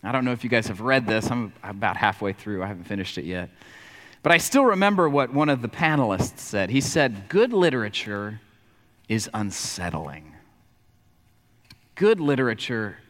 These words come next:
is unsettling." I don't know what you think about that as an aesthetic pronouncement, but there's something about Psalm one that is just a little bit unsettling.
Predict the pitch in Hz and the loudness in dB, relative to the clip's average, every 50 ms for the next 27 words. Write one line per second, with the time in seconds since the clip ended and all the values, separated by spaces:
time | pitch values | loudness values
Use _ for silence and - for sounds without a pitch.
0 | _ - 101 92 - - 98 98 87 - - - - - - 92 87 87 80 76 | _ -12 -12 -12 -10 -10 -10 -10 -10 -12 -12 -12 -12 -12 -10 -10 -12 -12 -12 -14
1 | 73 71 - - - _ _ _ _ _ _ _ _ _ _ _ _ _ _ _ | -16 -18 -20 -20 -20 _ _ _ _ _ _ _ _ _ _ _ _ _ _ _
2 | _ _ _ _ _ _ - - 73 98 143 170 180 175 165 160 156 143 - 143 | _ _ _ _ _ _ -14 -6 2 2 4 4 4 4 4 2 2 0 -2 -2
3 | 127 156 147 127 131 131 120 110 - 131 120 120 117 110 101 - - - 110 110 | -2 0 0 2 2 2 0 2 4 4 4 4 4 2 -2 -4 -8 -8 -6 -6
4 | 107 92 - - - - 123 113 120 - - - 117 98 95 92 95 92 - - | -4 -2 -4 -2 0 0 0 2 0 -2 -4 -6 -6 -6 -6 -6 -8 -8 -10 -10
5 | 101 104 110 98 - - - - _ - - - - _ _ 120 117 - 151 143 | -8 -8 -8 -10 -14 -20 -20 -20 _ -20 -20 -20 -20 _ _ -6 -2 0 0 0
6 | - - - - 190 196 214 196 233 226 196 175 139 143 135 127 - - - - | 0 -2 -4 -2 0 0 0 0 0 2 2 2 4 4 2 2 0 -4 -10 -10
7 | - 135 143 147 151 143 127 123 123 113 107 101 95 92 104 95 - - 117 98 | -8 -4 -4 -2 -2 -2 -2 -2 0 0 -2 -2 -2 -4 -6 -6 -6 -6 -8 -8
8 | 101 101 - 185 190 180 175 - - - 117 113 107 110 113 127 123 127 113 - | -10 -8 -4 -4 -4 -4 -4 -8 -10 -8 -6 -6 -4 -4 -4 -4 -4 -6 -6 -4
9 | 113 110 104 - - - - _ - - 90 95 90 85 - - - - 82 82 | -4 -4 -4 -6 -10 -16 -18 _ -10 -8 -8 -8 -8 -10 -12 -10 -8 -8 -8 -8
10 | 78 71 58 65 73 - | -8 -12 -14 -16 -18 -20